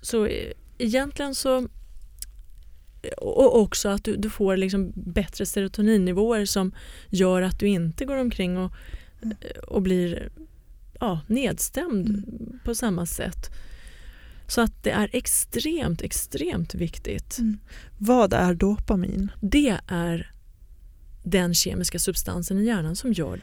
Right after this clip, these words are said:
Speaker 1: dig lycklig,
Speaker 2: Mm.
Speaker 1: som gör att du känner lyckokänsla och glädje. På samma sätt är det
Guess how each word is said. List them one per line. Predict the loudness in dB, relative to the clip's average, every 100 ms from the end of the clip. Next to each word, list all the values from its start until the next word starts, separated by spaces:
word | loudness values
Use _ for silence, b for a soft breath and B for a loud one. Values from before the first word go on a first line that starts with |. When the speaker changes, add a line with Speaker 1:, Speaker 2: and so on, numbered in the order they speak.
| -8
Speaker 1:
dig | -2 -2 -2 -10
lycklig, | -8 -6 -6 -4 4
Speaker 2:
Mm. | 4 6
Speaker 1:
som | 4
gör | 4 2
att | -2
du | -4 -2
känner | -2 0
lyckokänsla | -2 -2 -4 -6 -10 -12 -14 0 2 2 0 0 0 0 -2 -2
och | -2
glädje. | 0 0 0 -2 -2 -4 -4 b b b -16 2
På | 6
samma | 8 8 8 4
sätt | 2 0 0
är | 2
det | 0